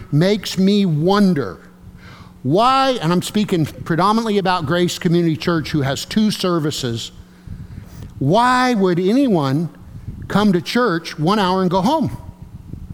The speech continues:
I'm sure there's, I'm sure there's exceptions, but think about that for a moment. I'm amazed, by the way, how many people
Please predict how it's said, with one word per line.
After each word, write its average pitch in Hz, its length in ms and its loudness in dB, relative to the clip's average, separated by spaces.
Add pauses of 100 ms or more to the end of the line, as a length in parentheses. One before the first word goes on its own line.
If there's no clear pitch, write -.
(3500)
I'm 214 100 2
sure 294 240 0
there's, 254 220 -2 (120)
I'm 208 160 2
sure 277 220 -2
there's 233 300 0
exceptions, - 760 -4 (240)
but 196 140 0
think 330 240 2
about 196 280 0
that 127 180 -2
for 143 180 -2
a 139 40 2
moment. 127 380 0 (1120)
I'm 302 220 2
amazed, 185 500 2
by 170 180 2
the 175 100 0
way, 185 440 2 (720)
how 240 180 4
many 254 180 4
people 208 800 0